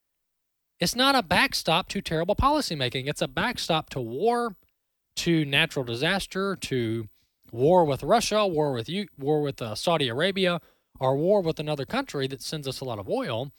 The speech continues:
That's what the strategic, um, stockpile is for, not for political purposes, and not because the president and his economic advisors are implementing. I'm not gonna say they don't know what they're doing, 'cause that's giving them way too much benefit,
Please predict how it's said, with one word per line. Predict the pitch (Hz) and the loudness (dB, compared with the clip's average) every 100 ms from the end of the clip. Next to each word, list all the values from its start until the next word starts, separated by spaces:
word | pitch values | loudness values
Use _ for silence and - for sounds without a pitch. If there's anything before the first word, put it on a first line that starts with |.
| _ _ _ - - | _ _ _ -18 -2
That's | 180 247 | 0 0
what | 226 214 | -2 -2
the | 185 180 | 0 -2
strategic, | - 151 - 160 135 135 - _ _ _ _ _ _ - | -4 -8 -4 -4 -2 -4 -6 _ _ _ _ _ _ -2
um, | 131 131 123 127 | 2 2 0 -6
stockpile | - 196 233 - 147 123 | 0 2 2 2 0 0
is | - | -4
for, | - 220 180 147 | 0 2 2 -2
not | 127 170 226 - | 0 0 0 -6
for | - 165 | -4 -4
political | - 226 277 - | 0 0 0 -2
purposes, | - 123 104 - - - _ - | -6 -8 -10 -16 -20 -20 _ -8
and | 139 | -4
not | 139 185 175 | -2 -2 -4
because | 143 - 143 131 | -8 -4 -4 -4
the | 120 | -6
president | - 226 156 120 123 156 _ _ _ | -2 -2 -2 -4 -6 -6 _ _ _
and | 139 139 | -4 -2
his | 135 | -2
economic | 135 160 160 151 131 107 | -2 -2 0 -2 -2 -4
advisors | 104 147 233 156 135 | -2 -2 0 0 0
are | 135 - | -4 -4
implementing. | 175 170 135 120 120 - | -6 -4 -4 -6 -8 -4
I'm | 226 | 0
not | 277 | 0
gonna | 202 139 | 0 -2
say | 160 | 0
they | 156 127 | 0 0
don't | 131 131 | -2 -4
know | 113 | -8
what | 110 | -8
they're | - | -10
doing, | 107 190 135 | -4 -2 -2
'cause | 123 | -4
that's | 135 196 | -4 -2
giving | - 151 123 | -2 -4 -4
them | 95 95 | -10 -8
way | 190 | -8
too | 247 - | -6 -6
much | 101 - | -8 -8
benefit, | 226 208 - | -10 -10 -12